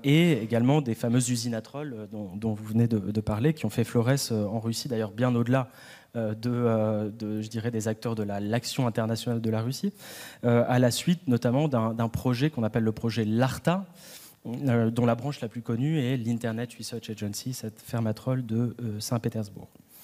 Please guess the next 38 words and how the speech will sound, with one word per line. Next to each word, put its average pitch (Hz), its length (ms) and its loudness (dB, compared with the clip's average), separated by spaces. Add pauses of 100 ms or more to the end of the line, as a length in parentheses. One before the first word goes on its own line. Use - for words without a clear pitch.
(480)
Et 139 60 2
enfin, 180 400 2 (140)
vous 127 140 -4
avez 127 140 2
un 165 100 4
acteur 156 360 0
qu'on 127 140 2
nous, 131 220 2 (280)
un 117 100 -6
type 170 280 -2
d'acteur 139 320 2
en 131 80 -2
tout 127 80 -8
cas 160 120 2
qu'on 123 200 -2
oublie 139 240 0
assez 139 200 -2
souvent, 131 280 -2
mais 135 100 -4
qui 117 140 -4
a - 20 2
été 117 160 0
suggéré, 120 480 -6
euh, 117 140 -4 (300)
à 117 80 -4
l'instant, 117 380 -2 (520)
qui 135 100 -4
sont 156 160 2
en 151 80 6
fait, 180 380 0
euh, 123 160 2
ce - 80 -6
qu'on 135 100 0
pourrait 127 200 2
appeler 156 180 -2
les 127 180 4
acteurs 127 460 0
tiers - 560 0